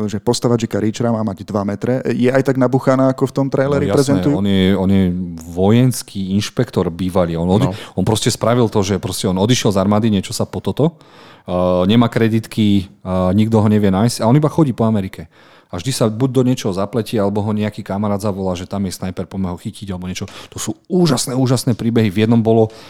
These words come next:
Speaker 2: ho uniesla, mm, e, tá domovská milícia.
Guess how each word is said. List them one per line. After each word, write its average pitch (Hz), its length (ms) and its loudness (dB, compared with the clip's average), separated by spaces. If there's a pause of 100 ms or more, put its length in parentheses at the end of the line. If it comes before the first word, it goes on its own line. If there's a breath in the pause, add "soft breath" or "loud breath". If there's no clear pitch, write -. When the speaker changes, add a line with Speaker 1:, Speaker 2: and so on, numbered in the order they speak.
(120 loud breath)
Speaker 2:
ho 95 140 -2
uniesla, 104 840 4 (160)
mm, 98 560 2
e, 90 80 -2 (960 loud breath)
tá 98 160 0
domovská 120 480 4
milícia. 104 640 4